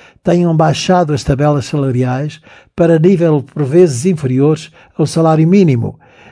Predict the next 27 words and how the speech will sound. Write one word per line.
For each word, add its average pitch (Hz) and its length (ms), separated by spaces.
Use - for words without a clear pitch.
enquanto 170 380
a 175 40
flat, 117 400
Fundação 170 440
Luso-Americana 147 840
para 131 220
o - 20
Desenvolvimento, 151 840
desenvolve 185 640
iniciativas 165 680
nos 151 200
domínios 139 320
da 139 80
educação, 160 640
do 135 160
ensino 143 420
e 123 80
da 131 140
ciência, 185 600
com 202 220
apreciáveis 165 640
gastos 147 320
financeiros, 143 880
a 180 100
maioria 175 400
dos 165 160
quais 135 560